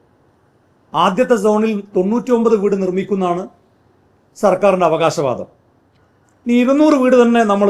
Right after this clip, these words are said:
സർക്കാർ നിർമ്മിക്കും എന്ന് കണക്ക് കൂട്ടിയാൽ തന്നെ ഈ എഴുന്നൂറ്റി അറുപത്തിമൂന്ന് കോടിയിൽ നിന്ന് എത്ര ചെലവാകും?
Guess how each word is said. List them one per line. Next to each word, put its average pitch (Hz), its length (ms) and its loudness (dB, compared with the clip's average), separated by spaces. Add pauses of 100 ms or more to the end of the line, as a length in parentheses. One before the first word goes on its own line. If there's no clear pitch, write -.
സർക്കാർ 196 300 0 (500)
നിർമ്മിക്കും 202 420 0 (320)
എന്ന് 185 140 0 (100)
കണക്ക് 170 300 -4
കൂട്ടിയാൽ 170 340 0
തന്നെ 143 220 -2 (3500)
ഈ 220 80 0 (120)
എഴുന്നൂറ്റി 254 360 4
അറുപത്തിമൂന്ന് 240 540 2
കോടിയിൽ 214 340 6
നിന്ന് 208 240 2 (300)
എത്ര 196 180 -2 (120)
ചെലവാകും? 170 440 0